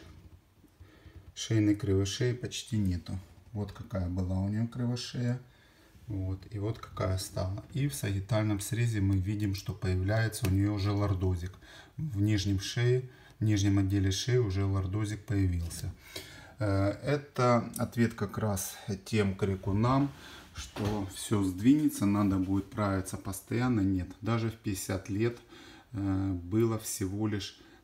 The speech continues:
две правки, два курса по четыре дня. Всего восемь дней мануальной терапии. Никаких воротников она не носила. Э, зарядки особой не делала,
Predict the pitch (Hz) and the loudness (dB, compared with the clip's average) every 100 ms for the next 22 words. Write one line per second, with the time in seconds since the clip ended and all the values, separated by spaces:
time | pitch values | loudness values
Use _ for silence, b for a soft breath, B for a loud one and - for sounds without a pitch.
0 | - 87 92 107 113 - 92 95 92 92 | -8 -4 0 2 0 -4 -4 -2 -2 -4
1 | - - 127 98 90 101 95 - - 123 | -8 -6 -4 -4 -4 -2 -4 -4 -4 -4
2 | - 92 - 107 107 - 101 95 87 85 | -4 -10 -6 -6 -6 -8 -6 -4 -2 -4
3 | 87 - 95 95 117 90 104 107 - 90 | -6 -6 -4 0 0 0 -4 -4 -2 -2
4 | 85 87 80 B B B - 98 95 92 | -2 -2 -4 B B B -4 0 2 2
5 | 90 90 98 87 - - 113 131 139 B | 2 -2 -6 -6 -8 -2 0 0 -2 B
6 | B B - 98 98 98 - 98 95 98 | B B -2 0 0 -4 -6 -6 -4 -2
7 | 95 101 98 - 95 - 92 92 92 95 | -2 0 -2 0 -4 -2 0 2 4 4
8 | 92 90 90 - 113 127 160 - B B | 4 0 -4 -2 0 0 -2 -10 B B
9 | B B - 95 92 87 107 113 98 - | B B -4 -2 -2 0 2 2 0 -2
10 | 92 90 - 92 90 90 101 98 87 87 | -4 -4 -2 0 2 4 4 4 2 0
11 | 90 92 104 110 117 | 2 0 -2 -2 -4